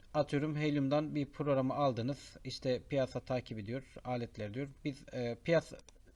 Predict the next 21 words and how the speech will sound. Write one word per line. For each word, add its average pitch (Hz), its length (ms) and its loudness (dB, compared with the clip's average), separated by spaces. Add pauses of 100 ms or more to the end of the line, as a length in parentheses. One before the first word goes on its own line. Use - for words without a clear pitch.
ben 165 360 2
varsayalım 143 480 8
ki - 160 0
aldınız. 147 400 4
Çünkü 147 420 -2
soran 147 280 2
kişiler 147 380 -4
zaten 139 320 2
Helium 135 280 2
ten'in 143 380 -2
nasıl 147 260 0
kullanacağını 135 600 0
öğrenmiştir 135 600 -2
diye 135 100 0
tahmin 110 300 -4
ediyorum. 123 320 -4 (1200)
Şurada 185 380 10
Helium 175 340 6
ten 175 220 6 (100)
Chrome 170 220 6
Extension'ı 156 640 4